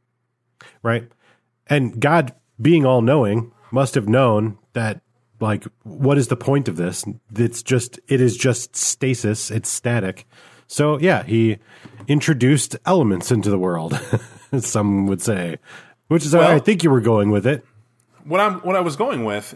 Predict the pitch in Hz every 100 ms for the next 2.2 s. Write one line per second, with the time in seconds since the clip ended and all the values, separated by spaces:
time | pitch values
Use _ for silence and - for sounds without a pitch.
0 | - 127 110 120 117 123 110 107 101 -
1 | _ _ - 135 - 185 170 143 135 135
2 | 90